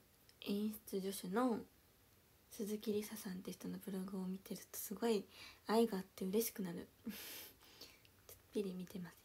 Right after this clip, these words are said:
つも。写真撮ったよ。天空への願い。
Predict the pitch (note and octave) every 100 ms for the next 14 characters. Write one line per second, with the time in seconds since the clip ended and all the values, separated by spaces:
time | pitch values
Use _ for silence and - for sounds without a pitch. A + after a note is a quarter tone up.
0 | - - - - - - - - - -
1 | - - - - A3 B3+ A#3+ A#3+ - D#3+
2 | G3+ A3 - - - - - - - -
3 | - - - - - - - - - -
4 | - - - - - - - - - -
5 | - B3+ C4 C4 C4+ C4 A#3+ A#3+ F#3+ F3+
6 | F3+ F3+